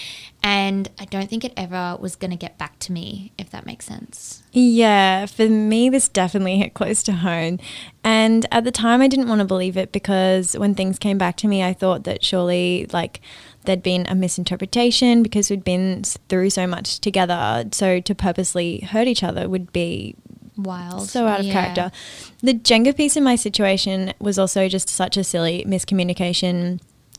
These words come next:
Speaker 2: You know, young girls, like, something I thought that we could reinforce and move on from.
Speaker 1: Yeah, I also had, I like your Jenga piece analogy. I also had a Jenga piece that was also a silly miscommunication. But I feel like in my case, this miscommunication was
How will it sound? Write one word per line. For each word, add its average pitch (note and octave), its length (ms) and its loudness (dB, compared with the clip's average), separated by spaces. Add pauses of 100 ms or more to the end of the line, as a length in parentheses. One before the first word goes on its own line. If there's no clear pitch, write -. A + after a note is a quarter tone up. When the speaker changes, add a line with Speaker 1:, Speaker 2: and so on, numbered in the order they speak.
(160)
Speaker 2:
You A3+ 100 4
know, F#3 140 2
young G3+ 380 2
girls, F#3+ 520 2
like, G#3 180 -4
something G#3 300 0
I G3 140 2
thought F3+ 240 -4
that F#3+ 120 -4
we F#3 140 -2
could F#3 500 -2
reinforce G#3+ 560 2
and F#3 140 -2
move F3+ 220 -2
on F3+ 160 -6
from. G3 400 -6 (440)
Speaker 1:
Yeah, C4+ 160 -4
I C#4 140 2
also B3+ 300 -2
had, G#3+ 640 -2
I G3+ 60 -8
like G3+ 280 -8
your G3+ 120 -6
Jenga F#3+ 400 -6
piece - 280 -12
analogy. F#3 500 -10
I G#3+ 140 -4
also G#3 260 -4
had G3 200 -4
a G3 60 -2
Jenga F#3+ 320 -4
piece G3 320 -6
that F#3 300 -8 (180)
was G3+ 180 -2
also F3+ 280 -4
a G3 240 -4
silly F#3 260 -4
miscommunication. F#3+ 960 -4 (400)
But B3 80 6
I B3 80 8
feel C4 180 2
like C4+ 220 2
in A#3 120 2
my G3+ 180 2
case, G3+ 340 -4
this G#3 260 -6
miscommunication G3 1000 -4
was F#3+ 260 -6